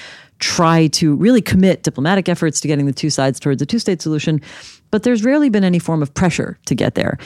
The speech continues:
And it seems that that's the only thing that would, that, that could possibly work in the sense of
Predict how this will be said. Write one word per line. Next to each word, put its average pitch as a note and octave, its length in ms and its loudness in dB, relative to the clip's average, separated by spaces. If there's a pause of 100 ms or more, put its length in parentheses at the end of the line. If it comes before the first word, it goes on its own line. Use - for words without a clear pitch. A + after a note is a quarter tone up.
(200)
And G#3 140 4
it F3+ 80 0
seems A#3 300 2
that G3 120 2
that's F3+ 240 0
the - 180 -2
only F#3 300 2
thing C#3 540 2
that C#3 160 0
would, C3+ 260 2 (720)
that, - 260 0
that D3 120 2
could C#3+ 120 0
possibly C#3+ 560 2
work C3+ 480 0
in D3 120 2
the C3+ 60 0
sense C#3 240 0
of B2+ 160 -6